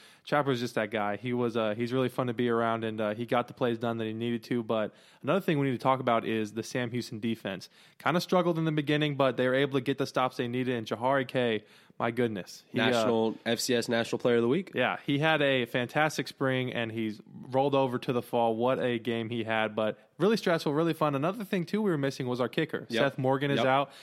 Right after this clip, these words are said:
Speaker 1: so we had to have a new kicker in. That's, that's a big thing.
Speaker 2: It
Speaker 1: Do we
Speaker 2: is
Speaker 1: go for it
Speaker 2: definitely.
Speaker 1: on certain things? Do we kick it? So, uh, it, it was another factor to add in, but wow, what a, what a fun game.
Speaker 2: It, it was awesome, Dalton. Uh, you know, down,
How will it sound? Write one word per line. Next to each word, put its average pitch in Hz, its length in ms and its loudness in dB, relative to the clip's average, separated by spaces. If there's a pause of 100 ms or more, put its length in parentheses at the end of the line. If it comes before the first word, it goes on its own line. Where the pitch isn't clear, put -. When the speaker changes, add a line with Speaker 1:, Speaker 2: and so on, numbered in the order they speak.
(120)
Speaker 1:
so - 120 -2
we 127 80 2
had 135 160 4
to 135 60 2
have 135 140 2
a 131 40 0
new 135 140 2
kicker 135 300 -2
in. 131 80 0
That's, 147 200 -4
that's 147 200 -4
a 175 60 0
big 180 200 -2
thing. 156 340 -2
Speaker 2:
It 104 60 -4
Speaker 1:
Do 131 80 2
we 131 60 2
Speaker 2:
is 123 80 0
Speaker 1:
go 131 140 4
for 147 40 4
it 131 60 2
Speaker 2:
definitely. 147 220 6
Speaker 1:
on 147 140 2
certain 151 280 0
things? 151 260 -2
Do 131 100 -2
we 120 100 0
kick 156 260 0
it? 151 200 2 (280)
So, 143 320 4
uh, 135 60 4
it, 131 160 0 (160)
it 151 40 2
was 151 140 2
another 151 260 2
factor 135 380 0
to 120 80 0
add 117 240 2
in, 113 160 -2
but 110 160 0
wow, 110 400 2 (260)
what 135 160 0
a, 131 180 4
what 131 140 2
a 131 40 2
fun 117 240 -2
game. 104 360 -2
Speaker 2:
It, 165 180 4
it 175 40 4
was 135 160 4
awesome, 107 340 2
Dalton. 104 500 0
Uh, 101 360 0
you 107 120 0
know, 101 300 0
down, 113 680 0